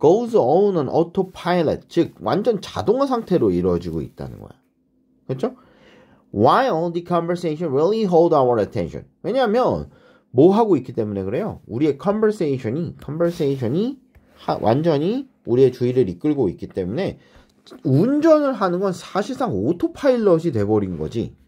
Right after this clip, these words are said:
그렇죠? 완전히 오토파일럿 형태로 운영이 되고 있어. 자, 우리 아까 전에 그 위쪽에 무슨 얘기가 나와 있었어요? 자, 적어도 두 가지 중에는 완전히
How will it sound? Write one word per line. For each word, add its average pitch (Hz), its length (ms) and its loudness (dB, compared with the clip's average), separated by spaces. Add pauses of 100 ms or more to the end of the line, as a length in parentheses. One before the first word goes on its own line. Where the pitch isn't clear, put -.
(180)
그렇죠? 165 280 -8 (800)
완전히 190 640 2
오토파일럿 202 760 2
형태로 147 420 0
운영이 90 360 -4
되고 67 300 -8
있어. - 300 -18 (920)
자, 151 120 4
우리 202 160 6
아까 226 260 0
전에 202 340 -2
그 113 180 -6
위쪽에 220 360 -4
무슨 135 320 -6
얘기가 151 260 0
나와 90 200 0
있었어요? 85 560 -6 (520)
자, 95 80 -6
적어도 196 440 2
두 117 180 -6
가지 233 280 2
중에는 185 360 0
완전히 170 640 -2